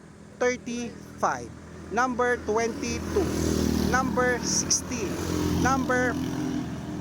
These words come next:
forty-four, at number six. Ayan po, mga kalaki. Isunod na po natin ang six fifty-five six-digit lucky numbers. Ang six fifty-five six-digit lucky numbers mo ay number twenty-seven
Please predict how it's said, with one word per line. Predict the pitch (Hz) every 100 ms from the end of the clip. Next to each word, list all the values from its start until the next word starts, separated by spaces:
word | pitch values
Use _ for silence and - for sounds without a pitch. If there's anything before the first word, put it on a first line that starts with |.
| - - -
forty-four, | 269 285 285 - 254 247 233 - - 208 175 135 113 - - -
at | 175 -
number | 185 226 226 220 220 214 - - - - -
six. | - 190 - - -
Ayan | 151 160 151
po, | 160
mga | 151 147
kalaki. | 147 143 -
Isunod | 311 294
na | 277
po |
natin | 262 233 226
ang | 220
six | 302 -
fifty-five | 247 233 233 220 214 220
six-digit | 226 - 220 196 190
lucky | 160 139 175
numbers. | 175 135 110 - - - -
Ang | 190
six | 254 -
fifty-five | - 226 214 202 190
six-digit | 220 220 220 190 190
lucky | 202 190
numbers | 190 165 147 160
mo | 139
ay | 160 175 - - 220
number | 269 196 139 87 - - - - -
twenty-seven | - 202 214 208 208 - 165 127 117